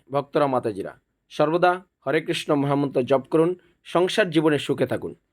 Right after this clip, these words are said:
এবং এই দুর্লভ মানব জীবনকে যদি আপনারা সার্থক করতে চান,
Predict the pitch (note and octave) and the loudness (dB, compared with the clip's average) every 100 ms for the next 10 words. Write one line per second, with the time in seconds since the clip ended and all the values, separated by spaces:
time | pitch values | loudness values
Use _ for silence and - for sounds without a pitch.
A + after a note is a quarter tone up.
0 | _ - C3+ D#3+ C#3+ D3 C3 D3 D#3 B2 | _ -4 0 0 0 0 2 2 2 2
1 | A#2+ E3 D3+ D3 D#3+ F3+ D#3+ E2 _ _ | 2 2 2 2 2 2 -2 -10 _ _
2 | - A#2+ E3 G3 A3 A3 E3+ E3 B2+ - | -8 0 2 4 2 2 0 0 -4 -2
3 | D#3 C3+ B2 A#2+ C#3+ G#3 | -4 -2 -2 2 2 2